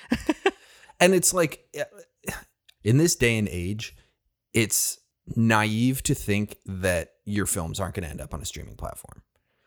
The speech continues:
Speaker 2: Like,
Speaker 1: Yeah.
Speaker 2: streaming rights has to be part of the conversation of your contract for this film now. Like,
Speaker 1: Yeah.
Speaker 2: you don't get to be like, "No, I don't wanna deal with streaming rights." It's like, okay, that, then, like,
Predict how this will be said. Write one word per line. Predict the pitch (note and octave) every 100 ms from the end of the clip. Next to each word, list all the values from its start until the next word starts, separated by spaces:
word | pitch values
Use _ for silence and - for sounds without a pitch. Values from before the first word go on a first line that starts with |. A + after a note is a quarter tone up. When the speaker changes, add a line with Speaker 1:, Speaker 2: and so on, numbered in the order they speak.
| _
Speaker 2:
Like, | A2 G#2+
Speaker 1:
Yeah. | C#4 B3+ - - _
Speaker 2:
streaming | - - C3 C3+ D3
rights | B2 A#2 G#2 - -
has | - - A#2 F#2+ -
to | G2
be | E2+ E2+
part | - F2 E2
of | D#2
the | F#2+
conversation | F2+ C#2+ - F2 - C#2
of | B1+
your | D2+ - -
contract | B2 - - -
for | E2
this | - -
film | C3+ C2
now. | - - _ _ _ - -
Like, | E3
Speaker 1:
Yeah. | D4
Speaker 2:
you |
don't | B2 A#2 -
get | G2+ G#2
to | G#2
be | G2+
like, | -
"No, | A#2+ G#2+ F#2+
I | F#2
don't | F#2
wanna | F2+ F2
deal | F2+ -
with | -
streaming | D#2 C2 A1
rights." | G1+ G1+ - - _ _ _ _ _ _
It's | - G#2
like, | F#2+ -
okay, | G#2+ F2+ F2 F2 - F2+
that, | G2 F#2+ G2
then, | F2+
like, | E2 D2+ -